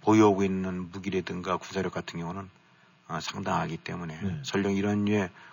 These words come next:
Speaker 1: 곳곳에서 좀 깨진다 하더라도 뭐 그것이 큰 흐름을 바꿀 수 있는 정도는 아닌데,
Speaker 2: 음.
Speaker 1: 그래서 아무튼 육 개월을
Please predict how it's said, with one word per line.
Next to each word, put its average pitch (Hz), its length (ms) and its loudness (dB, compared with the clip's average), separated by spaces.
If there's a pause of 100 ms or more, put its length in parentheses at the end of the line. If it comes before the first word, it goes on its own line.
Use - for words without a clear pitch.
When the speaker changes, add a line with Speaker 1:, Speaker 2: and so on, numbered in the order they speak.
Speaker 1:
곳곳에서 101 500 2
좀 92 240 -2 (260)
깨진다 98 460 2
하더라도 85 460 -4
뭐 98 100 -10
그것이 98 680 0 (540)
큰 - 320 0
흐름을 107 280 4
바꿀 - 280 2
수 107 120 0
있는 101 220 -2
정도는 98 320 -2
아닌데, 90 540 -6
Speaker 2:
음. 90 200 -12
Speaker 1:
그래서 110 180 4
아무튼 110 200 4
육 113 200 4
개월을 123 1120 8